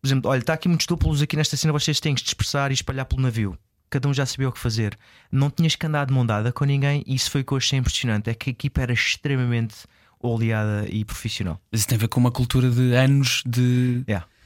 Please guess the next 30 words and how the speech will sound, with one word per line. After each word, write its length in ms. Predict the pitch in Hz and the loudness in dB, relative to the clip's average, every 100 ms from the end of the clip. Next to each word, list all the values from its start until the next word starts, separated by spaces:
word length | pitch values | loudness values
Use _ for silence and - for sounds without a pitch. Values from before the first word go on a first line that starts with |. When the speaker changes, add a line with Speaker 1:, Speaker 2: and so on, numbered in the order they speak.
| - | -6
Speaker 1:
yeah, 160 | 87 | -6
sem 160 | - 107 | -2 -2
dúvida. 180 | 95 90 | 0 0
Speaker 2:
e 60 | 95 | 2
de 100 | - | 2
formação 720 | 139 123 127 139 139 139 143 | 2 4 4 4 4 6 6
Speaker 1:
Epá, 80 | 131 | 4
Speaker 2:
disto, 180 | 135 | 4
Speaker 1:
são, 80 | 127 | 2
Speaker 2:
não 60 | - | 2
é? 20 | |
Speaker 1:
são 140 | 107 127 | 4 4
anos 220 | 131 123 | 2 2
e 60 | 127 | 2
anos 200 | 120 120 | 2 0
a 40 | |
fazer 340 | - 110 113 - | -2 -2 -2 0
muitos 380 | 120 120 113 | 2 2 2
filmes 240 | - 113 104 | 0 0 0
àquela 260 | 101 101 | -2 -2
escala. 380 | 98 - 85 95 - _ _ | -2 -4 -6 -8 -14 _ _
Speaker 2:
Pois. 260 | - 104 - _ _ _ _ | -10 -10 -10 _ _ _ _
Eu, 100 | 123 - | -8 -8
o 80 | |
que 120 | 131 190 | -6 -4
é 20 | |
que 100 | 185 | -2
nos 120 | 160 | -2
falta 260 | - 127 95 | 2 0 0
para, 420 | - 120 110 | 0 2 2